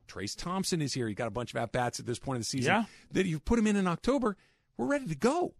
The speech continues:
Speaker 2: I totally agree with that, and that helps not just from a fan perspective and a manager perspective, but I talk about this all the time, and I mentioned it before, from a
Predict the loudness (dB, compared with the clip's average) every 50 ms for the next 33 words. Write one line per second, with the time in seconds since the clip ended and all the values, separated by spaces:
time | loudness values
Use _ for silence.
0 | _ _ 0 0 0 0 0 0 2 2 0 0 0 0 0 0 0 0 0 -2
1 | -2 -2 -2 -2 -2 -2 -2 -2 -4 -4 -4 -4 -6 -4 -4 -4 -4 -4 -6 -6
2 | -6 -4 -4 -4 -6 -6 -4 -2 -2 0 0 0 -2 -2 -4 -6 -4 -4 -4 -4
3 | -4 -4 -6 -4 -6 -4 -4 -4 -2 -2 -4 -4 -4 -6 -8 -6 -4 -4 -4 -4
4 | -4 -6 -4 -4 -4 -4 -4 -4 -6 -4 -4 -6 -6 -6 -6 -8 -8 -6 -6 -6
5 | -6 -6 -4 -4 -4 -2 -4 -4 -4 -4 -4 -6 -4 -6 -6 -6 -4 -2 -4 -2
6 | -2 -2 -4 -4 -4 -6